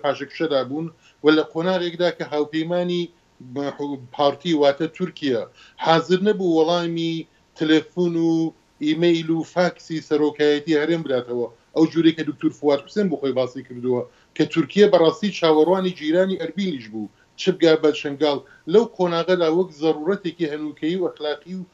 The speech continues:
کوردانە و مرۆڤ دۆستانە، پەکەکە خۆی گەیاندە شەنگال، لانی کەم گیانی هەشتا هەزار خەڵکی ئیزەدی کە لە چێوی شەنگال بەرامبەری مەترسی مەرگ ببوونەوە، ڕەنگ بوو لە برسان یا لە توینیان یان لە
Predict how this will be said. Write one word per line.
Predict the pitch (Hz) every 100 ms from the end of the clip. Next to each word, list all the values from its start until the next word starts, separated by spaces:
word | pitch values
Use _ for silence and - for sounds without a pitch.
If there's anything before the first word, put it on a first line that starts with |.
| _ _
کوردانە | - 156 143 156 160 185
و | 175
مرۆڤ | 156 139
دۆستانە، | 139 131 135 131 147 147 _ _ -
پەکەکە | 143 147 185
خۆی | 185 175 165
گەیاندە | 160 160 143
شەنگال، | - 139 147 170 165 - _
لانی | 139 175 185 175 -
کەم | 170 170 - _ 110
گیانی | 156 170 170 156
هەشتا | 147 - 185 180 151
هەزار | 151 160 165 165
خەڵکی | - 151 - 160 160 - _ -
ئیزەدی | 147 131 143 160 165
کە | 147 147
لە | 143
چێوی | - 170 165 -
شەنگال | 151 147 151 151 - - _ 147
بەرامبەری | 147 147 160 160 156 131
مەترسی | 151 - 135 - 160
مەرگ | 160 160 151 147
ببوونەوە، | 143 151 151 151 143
ڕەنگ | 165 156
بوو | 147
لە | 147
برسان | 151 143 - 151 143 _ _ -
یا | 147 147
لە | 156 -
توینیان | 147 151 160 156 147 - _ -
یان | 151 156 156
لە | 151